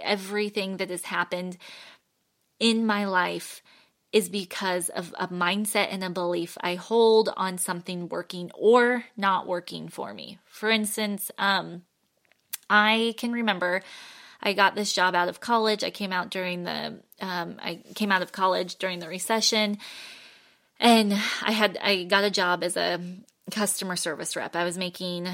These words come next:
thirteen twenty-eight an hour, I believe. This is two thousand and eight. And I hated the job. And I applied for the sales job and I got it.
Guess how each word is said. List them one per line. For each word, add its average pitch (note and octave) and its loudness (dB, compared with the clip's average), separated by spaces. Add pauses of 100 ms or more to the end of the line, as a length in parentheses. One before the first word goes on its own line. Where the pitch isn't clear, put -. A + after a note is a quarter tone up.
(460)
thirteen A#3 -4
twenty-eight B3+ -4
an B3 -4
hour, B3 -4 (100)
I A#3 -6
believe. A#3+ 0
This G3+ -4
is - -6
two G#3 -6
thousand G3 0
and F#3+ -6
eight. E3 -8 (920)
And F#3+ -2
I G3 2
hated G3 2
the F3+ -4
job. E3 0 (540)
And G3 2
I F#3+ 2
applied F#3 2
for F#3+ -2
the F3 -2
sales E3+ 0
job F3 0 (140)
and F3 0 (680)
I G#3 0
got F#3 2
it. F#3 0